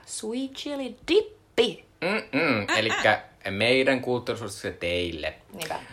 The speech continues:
Speaker 2: Mutta minä haluan, ennen kuin siirrytään tuohon Halo-osioon, minä haluan kysyä sinulta, Jutta, että kun, äh, nytten viime maanantaina Suomessakin sai H B O:lla ensi illansa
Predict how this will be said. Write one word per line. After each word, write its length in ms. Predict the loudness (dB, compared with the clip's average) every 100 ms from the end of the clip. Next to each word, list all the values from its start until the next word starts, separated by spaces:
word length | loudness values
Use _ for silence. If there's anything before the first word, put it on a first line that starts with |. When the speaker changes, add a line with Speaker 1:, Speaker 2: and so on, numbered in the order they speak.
| -8
Speaker 2:
Mutta 200 | -4 2
minä 120 | 2 4
haluan, 160 | 4
ennen 120 | 4
kuin 80 | 2
siirrytään 280 | 0 2 2
tuohon 220 | 2 -2 2
Halo-osioon, 760 | 6 8 6 4 2 -4 -4 -8
minä 320 | -12 -16 -6
haluan 180 | -4 -2
kysyä 300 | -4 -2 -4
sinulta, 480 | -4 -6 -4 -4 -4
Jutta, 400 | -4 -6 -4 -4
että 180 | -4
kun, 260 | -6 -8 -8 -14 -20 -20 -20 -8 -2
äh, 260 | 0 -2 -6 -8
nytten 440 | -8 -2 -2 -2 -6 -6
viime 540 | -6 -4 -8 -4 -2 0
maanantaina 800 | 0 0 0 -2 0 0 0
Suomessakin 720 | -2 0 -2 -4 -8 -6 -6 -4
sai 380 | -2 -2 -2 -6
H 80 | -6 -4 0
B 40 | 0
O:lla 140 | 0 -2
ensi 240 | -6 -8
illansa 360 | -8 -6 -6